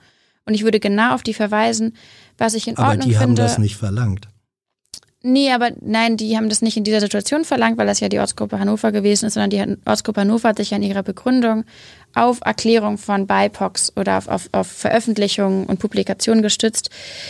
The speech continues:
Speaker 1: Ich bin da natürlich, ne, ich bin solidarisch der Ortsgruppe Hannover gegenüber, die
Speaker 2: Mhm.
Speaker 1: kann das machen. Die haben sich dann ja auch entschuldigt, dass es unglücklich formuliert war, finde ich auch völlig in Ordnung.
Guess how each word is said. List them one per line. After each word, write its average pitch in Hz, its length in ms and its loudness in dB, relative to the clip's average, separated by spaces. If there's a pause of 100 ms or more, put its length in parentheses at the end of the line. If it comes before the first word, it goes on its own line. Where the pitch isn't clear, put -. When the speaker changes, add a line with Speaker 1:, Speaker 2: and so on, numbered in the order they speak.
(180)
Speaker 1:
Ich 247 160 2
bin 240 120 4
da 233 140 4
natürlich, 233 540 2
ne, 277 180 4
ich 269 100 -4
bin 220 120 0
solidarisch 214 500 2
der - 140 -2
Ortsgruppe 208 340 -2
Hannover 254 300 2
gegenüber, 220 400 2
die 208 80 2
Speaker 2:
Mhm. 202 40 0
Speaker 1:
kann 220 120 4
das 202 160 -2
machen. 226 340 0
Die 214 160 0
haben 208 160 2
sich 208 240 0
dann 208 220 0
ja 202 160 0
auch - 60 -8
entschuldigt, 233 360 0
dass 196 100 0
es 202 120 -4
unglücklich 214 400 0
formuliert 202 420 2
war, 208 120 2
finde 196 200 -2
ich 196 120 -4
auch 208 120 0
völlig 202 320 0
in 202 100 0
Ordnung. 196 320 0